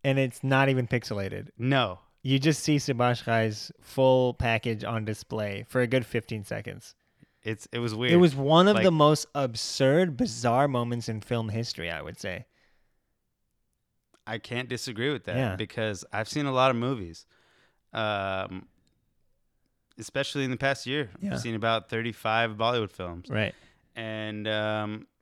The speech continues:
Speaker 2: this is by far the craziest thing I've seen
Speaker 1: Right.
Speaker 2: in my life.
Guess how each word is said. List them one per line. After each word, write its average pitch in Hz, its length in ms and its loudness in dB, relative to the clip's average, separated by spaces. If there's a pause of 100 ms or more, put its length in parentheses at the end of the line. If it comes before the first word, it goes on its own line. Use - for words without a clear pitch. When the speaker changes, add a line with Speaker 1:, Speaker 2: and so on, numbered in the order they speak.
Speaker 2:
this 113 380 -10
is 110 160 -8
by 110 300 -2
far 135 600 0 (440)
the 123 120 -4
craziest 131 540 -2
thing 127 240 -2
I've 117 140 -2
seen 143 480 -4 (100)
Speaker 1:
Right. 101 220 -2 (520)
Speaker 2:
in 120 140 -4
my 117 120 0
life. 131 260 -2